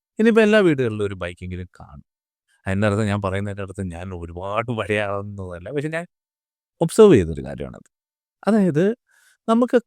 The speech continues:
കംഫർട്ട് ഭയങ്കരമായിട്ട് കൂടിക്കഴിയുമ്പോൾ നമുക്ക് എഫേർട്ടിനോടൊക്കെ ഒരു താല്പര്യക്കുറവാണ്. ആ എഫേർട്ടാണ്,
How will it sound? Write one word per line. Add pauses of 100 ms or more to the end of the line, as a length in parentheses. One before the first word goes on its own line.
(280)
കംഫർട്ട് (180)
ഭയങ്കരമായിട്ട്
കൂടിക്കഴിയുമ്പോൾ (120)
നമുക്ക് (960)
എഫേർട്ടിനോടൊക്കെ
ഒരു (840)
താല്പര്യക്കുറവാണ്. (320)
ആ (160)
എഫേർട്ടാണ്,